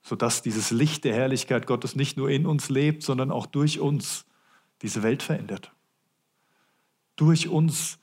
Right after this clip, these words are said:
zu anderen Menschen kommt. Denn das steckt auch drin in dem, was Paulus hier geschrieben hat. „Ja, unser ganzer Dienst geschieht für euch, denn Gottes Gnade soll immer mehr Menschen erreichen, damit dann auch eine ständig wachsende Zahl Gott dankt und ihm die Ehre gibt.“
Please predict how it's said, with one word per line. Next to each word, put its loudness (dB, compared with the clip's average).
zu -4
anderen 0
Menschen -2
kommt. -8
Denn -8
das 0
steckt 0
auch 4
drin 4
in 2
dem, 2
was 0
Paulus 0
hier 0
geschrieben 0
hat. -6
„Ja, 4
unser 2
ganzer 4
Dienst 4
geschieht 2
für 2
euch, 2
denn 2
Gottes 4
Gnade 6
soll 2
immer 6
mehr 6
Menschen 2
erreichen, 0
damit 2
dann 4
auch 0
eine -2
ständig 0
wachsende -2
Zahl 2
Gott -6
dankt -4
und -12
ihm -2
die -2
Ehre -2
gibt.“ -16